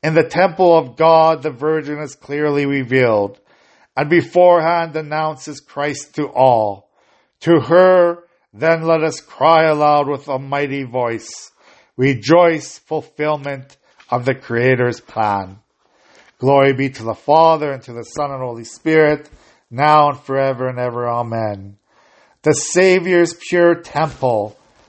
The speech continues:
the precious bridal chamber and virgin,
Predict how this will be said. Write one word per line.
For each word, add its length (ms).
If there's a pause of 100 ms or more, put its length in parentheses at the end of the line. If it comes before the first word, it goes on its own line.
(160)
the 80
precious 720
bridal 580
chamber 580
and 140
virgin, 680